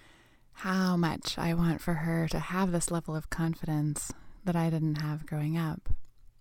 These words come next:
And I was thinking about how I've been disappointed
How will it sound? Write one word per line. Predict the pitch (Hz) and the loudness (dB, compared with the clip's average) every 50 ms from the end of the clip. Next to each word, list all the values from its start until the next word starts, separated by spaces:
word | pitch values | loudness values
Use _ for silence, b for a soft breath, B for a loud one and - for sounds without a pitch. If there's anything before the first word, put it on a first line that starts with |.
| - - - - - B B B B B B B B B B B B B B B B B B B _ - - - - _ - - - - - _ _ _ _ _ _ _ _ _ _ _ _ _ _ _ | -20 -20 -20 -20 -20 B B B B B B B B B B B B B B B B B B B _ -20 -20 -20 -20 _ -20 -20 -20 -20 -20 _ _ _ _ _ _ _ _ _ _ _ _ _ _ _
And | - 175 175 175 175 170 - | 0 2 4 4 4 4 2
I | 180 180 | 2 0
was | 185 - | 0 2
thinking | - - 247 247 - 302 277 247 | 4 6 6 8 10 10 10 10
about | 190 - - 170 165 165 160 160 - - - - - - _ _ _ _ _ _ _ _ _ _ _ - - - - - | 10 6 4 2 2 4 4 4 2 0 -4 -14 -20 -20 _ _ _ _ _ _ _ _ _ _ _ -20 -20 -20 -20 -14
how | - - - 190 190 196 196 202 - | -10 -6 -2 0 2 4 4 2 2
I've | - 190 190 185 - - | 2 0 0 0 0 0
been | - 170 165 160 165 165 165 | 0 2 2 2 2 2 2
disappointed | 143 156 - - - - - - - 196 190 196 202 190 - - - 147 156 147 147 156 175 170 | 0 0 0 0 6 10 10 10 12 10 8 6 6 4 2 0 -8 -8 -6 -6 -6 -6 -8 -8